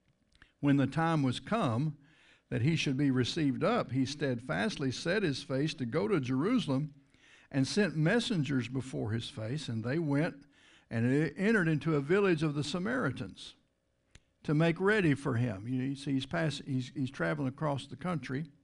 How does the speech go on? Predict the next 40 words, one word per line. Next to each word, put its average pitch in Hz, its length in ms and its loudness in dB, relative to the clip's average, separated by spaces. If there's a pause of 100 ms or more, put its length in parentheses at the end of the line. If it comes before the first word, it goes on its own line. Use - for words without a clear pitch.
(560)
and 131 120 0
he 135 140 6
needed 147 300 2
to 135 60 -2
go 143 200 2
through 139 400 0
a 123 60 2
village 139 560 2
in 135 120 0
Samaria 135 800 0 (2250)
to 151 60 -2
where 139 200 4
he 143 160 6
would 127 180 2
spend 143 460 -2
the 135 60 2
night 131 420 0 (100)
and 131 140 -6
get 127 160 0
refreshed 127 680 -2
and 123 160 -2
get 123 160 -6
food 131 340 -2
and 123 80 0
all 117 180 -2
that, 123 200 -4
and 127 80 -2
then 120 120 0
he'd 123 200 0
go 117 180 -4
on 117 160 -2
to 113 100 -4
Jerusalem. 127 600 -2 (600)
Well, 139 300 0 (100)
they 147 320 2
found 143 400 0
out 135 280 -2
that 117 140 -4
he, 143 320 0 (360)
uh, 120 360 -4